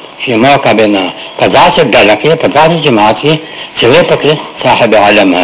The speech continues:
اس-، افسر وی، سردار وی، ا-، ا-، ملاکم در سره دی.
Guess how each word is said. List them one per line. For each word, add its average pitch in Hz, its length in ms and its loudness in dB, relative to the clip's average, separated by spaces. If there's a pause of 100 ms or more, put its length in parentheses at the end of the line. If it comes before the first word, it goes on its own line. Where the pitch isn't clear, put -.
(200)
اس-، 127 280 0
افسر 170 400 0
وی، 147 120 2
سردار 120 460 2
وی، 80 180 -8 (300)
ا-، 113 160 0 (200)
ا-، 120 100 0
ملاکم 120 540 2
در 117 160 2
سره 104 260 0
دی. 82 160 -4